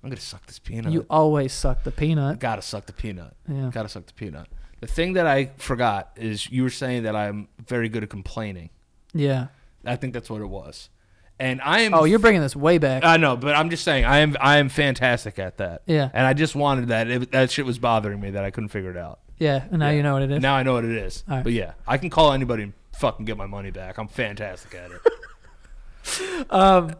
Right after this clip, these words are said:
Speaker 1: But yeah, I think
Speaker 2: also, chocolate. y-, ho-, wait, hold on. Chips Ahoy or Oreo?
Speaker 1: Uh, we talking chewy? We talking regular? Blue bag, red bag?
Speaker 2: It's up to you.
Speaker 1: Um,
Speaker 2: Wait, hold on, hold on. Let's start
Speaker 1: I'm gonna,
Speaker 2: easy.
Speaker 1: I'm go-, I'm
Speaker 2: Hold
Speaker 1: gonna
Speaker 2: on.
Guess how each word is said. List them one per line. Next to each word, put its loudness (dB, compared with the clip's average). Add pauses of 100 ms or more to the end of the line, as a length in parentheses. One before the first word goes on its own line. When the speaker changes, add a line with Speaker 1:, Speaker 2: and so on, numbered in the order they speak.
Speaker 1:
But 2
yeah, 8
I 4
think -2
Speaker 2:
also, 6
chocolate. 4 (220)
y-, -8
ho-, 0
wait, 8
hold 4
on. -2 (1120)
Chips -4
Ahoy -2
or -4
Oreo? -4 (560)
Speaker 1:
Uh, 6
we 4
talking 0
chewy? 2
We 2
talking -2
regular? 0
Blue 2
bag, 2
red 0
bag? -2 (800)
Speaker 2:
It's -10
up -10
to -10
you. -6 (760)
Speaker 1:
Um, 4 (600)
Speaker 2:
Wait, 0
hold 0
on, 0
hold 4
on. -4
Let's 4
start 4
Speaker 1:
I'm 6
gonna, 6
Speaker 2:
easy. 4
Speaker 1:
I'm 6
go-, 4
I'm -4
Speaker 2:
Hold 12
Speaker 1:
gonna 12
Speaker 2:
on. -6